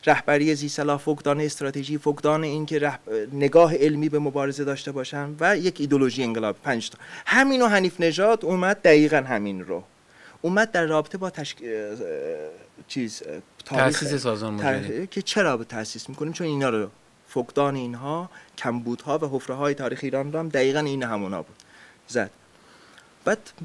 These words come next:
Speaker 1: اگر ما الان این، اینا رو داریم، همه اینا رو داریم، تشکیلات، همین، همینایی که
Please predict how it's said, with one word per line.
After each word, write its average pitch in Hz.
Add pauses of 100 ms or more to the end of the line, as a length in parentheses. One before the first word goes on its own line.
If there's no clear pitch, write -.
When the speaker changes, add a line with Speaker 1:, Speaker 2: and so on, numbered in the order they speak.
(320)
Speaker 1:
اگر 220
ما 220
الان 196
این، 156
اینا 135
رو 135
داریم، 104 (400)
همه 147
اینا 156
رو 135
داریم، 98 (640)
تشکیلات، 101
همین، 143
همینایی 180
که 175